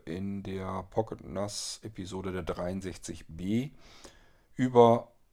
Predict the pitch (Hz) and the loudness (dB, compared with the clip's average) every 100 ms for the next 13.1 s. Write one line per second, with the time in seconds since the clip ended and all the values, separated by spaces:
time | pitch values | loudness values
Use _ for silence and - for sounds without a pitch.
0 | _ 101 95 - 113 113 107 123 113 110 | _ -4 -2 -2 -2 2 4 2 0 0
1 | 101 110 113 107 104 - - 104 107 101 | 2 4 2 2 -2 -4 0 0 0 0
2 | 95 98 92 - 90 104 95 95 - 90 | 0 0 -2 -4 -6 -6 -6 -6 -6 -8
3 | 85 - 90 - 87 - - 92 - 110 | -10 -8 -8 -4 -6 -6 -10 -10 -6 -2
4 | 107 - 85 - 90 82 87 92 92 - | -2 -2 -10 -8 -8 -6 -8 -10 -10 -10
5 | 85 - 87 - 85 - 82 82 78 76 | -12 -10 -10 -10 -12 -12 -12 -12 -12 -14
6 | - - - - 101 98 90 80 - - | -16 -16 -14 -10 -6 0 0 -2 -12 -18
7 | - - - - - 120 139 131 135 - | -20 -14 -10 -2 4 4 2 -2 -4 -6
8 | - - 120 - - - 104 101 95 - | -10 0 2 4 0 -4 -2 -2 -2 -10
9 | - - 90 82 139 120 143 104 - 113 | -18 -12 -10 -4 -2 -2 -4 -6 -2 -2
10 | 104 90 92 87 92 113 175 - - - | -2 -6 -6 -8 -6 -4 -4 -8 -20 -20
11 | - - - 135 139 98 98 101 98 98 | -20 -20 -4 2 6 6 4 2 -2 -4
12 | 95 98 - 92 - 87 85 90 113 120 | -2 -4 -2 -4 -4 -6 -6 -4 -2 0
13 | 120 | -2